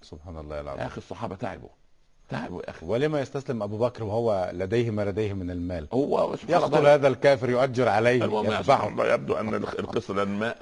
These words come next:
Speaker 2: شوف،
Speaker 1: مم.
Speaker 2: ق-، الله عز وجل أمرهم: "كفوا أيديكم".
Speaker 1: سبحان الله.
Speaker 2: آه، "وكفوا أيديكم" دي فيها كلام، بس مش وقته.
Speaker 1: طيب.
Speaker 2: "كفوا أيديكم" دي، الله، أصل واحد، إيه، إحنا دايمًا إيه، "الله، محمد قال لي كلمة، طب استنى أنا
Speaker 1: آه.
Speaker 2: أعمل له مؤامرة، أعمل له"، لا، لا،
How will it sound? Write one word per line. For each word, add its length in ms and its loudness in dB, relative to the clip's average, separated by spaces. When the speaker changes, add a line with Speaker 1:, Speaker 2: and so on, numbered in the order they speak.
Speaker 2:
شوف، 100 -8
Speaker 1:
مم. 220 -10
Speaker 2:
ق-، 380 -8
الله 260 -4
عز 180 -4
وجل 260 -4
أمرهم: 380 -6
"كفوا 340 -8
أيديكم". 420 -10
Speaker 1:
سبحان 380 -6
الله. 240 -4
Speaker 2:
آه، 500 -12
"وكفوا 420 -8
أيديكم" 420 -4
دي 140 -4
فيها 160 -8
كلام، 320 -10
بس 120 -14
مش 240 -12
وقته. 220 -10
Speaker 1:
طيب. 360 -6
Speaker 2:
"كفوا 200 -6
أيديكم" 340 -4
دي، 180 -2
الله، 160 -4
أصل 160 -2
واحد، 200 2
إيه، 100 0
إحنا 120 -6
دايمًا 280 0
إيه، 200 -2
"الله، 120 -2
محمد 320 -2
قال 100 0
لي 60 -6
كلمة، 240 -2
طب 120 -6
استنى 300 -6
أنا 480 -12
Speaker 1:
آه. 300 -2
Speaker 2:
أعمل 200 4
له 60 0
مؤامرة، 360 0
أعمل 280 2
له"، 60 -2
لا، 240 -4
لا، 120 -8